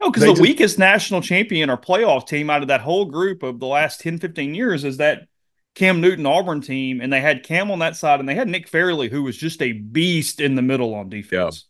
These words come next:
Speaker 2: Yeah, yeah, he was a first-round draft pick, um,
Speaker 1: Yeah.
Speaker 2: on, on defense. I,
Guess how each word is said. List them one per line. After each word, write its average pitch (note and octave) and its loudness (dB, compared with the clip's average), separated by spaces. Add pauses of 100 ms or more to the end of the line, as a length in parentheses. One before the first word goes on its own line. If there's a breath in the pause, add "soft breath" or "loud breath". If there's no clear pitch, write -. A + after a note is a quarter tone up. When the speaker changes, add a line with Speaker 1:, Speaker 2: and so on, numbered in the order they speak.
(360)
Speaker 2:
Yeah, - -6
yeah, - -2
he B2 2
was G#2+ -4
a - -6 (500)
first-round A#2+ 0
draft D3+ 2
pick, - 0 (260)
um, F#2 -6
Speaker 1:
Yeah. G2 -4
Speaker 2:
on, G2+ -4 (180)
on G2 -4
defense. A#2 0
I, B2+ 4